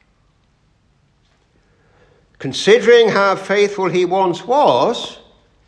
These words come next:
his fall is astonishing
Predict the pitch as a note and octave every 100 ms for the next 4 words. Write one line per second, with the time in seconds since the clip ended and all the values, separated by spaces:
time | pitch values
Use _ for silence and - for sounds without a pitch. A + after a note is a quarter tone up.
0 | _ - F3+ E3 - - G3+ A3 B3 C#4+
1 | A#3+ E3+ C#3+ C3 - - F#3+ A#3 B3 A#3+
2 | A#3 B3+